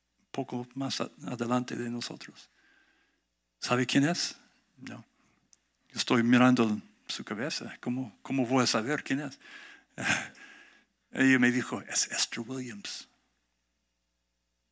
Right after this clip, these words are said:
Esther Williams. Ok. ¿Quién es Esther Williams? Ahora sé que ella era una estrella del cine en los años cuarenta y cincuenta con películas de natación y no sé cualquier cosa, Million Dollar Mermaid. Y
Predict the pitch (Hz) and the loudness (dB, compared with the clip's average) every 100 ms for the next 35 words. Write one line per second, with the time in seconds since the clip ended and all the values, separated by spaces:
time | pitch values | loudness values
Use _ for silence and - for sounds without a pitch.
0 | _ _ _ _ _ - - 135 131 131 | _ _ _ _ _ -8 -4 -4 -2 -6
1 | 123 - - _ _ _ _ 131 156 135 | -8 -16 -20 _ _ _ _ -10 -10 -14
2 | _ _ _ - 160 165 156 - 135 135 | _ _ _ 0 2 4 2 0 -6 -8
3 | 139 107 _ - - - - - - _ | -14 -18 _ -20 -20 -20 -20 -20 -20 _
4 | - 117 196 - 185 202 - - _ _ | -2 4 6 8 6 4 0 -12 _ _
5 | _ - - 131 156 147 147 147 147 151 | _ -6 0 6 8 6 6 6 6 4
6 | 147 127 120 117 - - - 143 165 160 | 6 6 4 0 2 2 6 8 8 8
7 | 143 131 - 185 185 117 120 127 123 123 | 4 2 4 4 6 6 6 2 2 2
8 | 131 135 139 - - 135 139 139 127 120 | 4 4 4 2 4 6 6 4 4 2
9 | 110 151 143 - 120 - 135 117 131 135 | 2 2 2 0 -2 0 0 2 4 4
10 | 147 151 135 135 - 117 117 - 113 - | 4 4 4 4 2 2 2 2 2 2
11 | - 147 143 143 135 117 120 120 117 - | 6 6 6 6 6 4 4 2 -2 -4
12 | 117 - - - 131 - 120 123 127 120 | -6 -6 -8 -4 -4 -2 0 2 2 2
13 | 123 120 113 123 123 120 120 110 | 2 2 4 4 4 4 2 0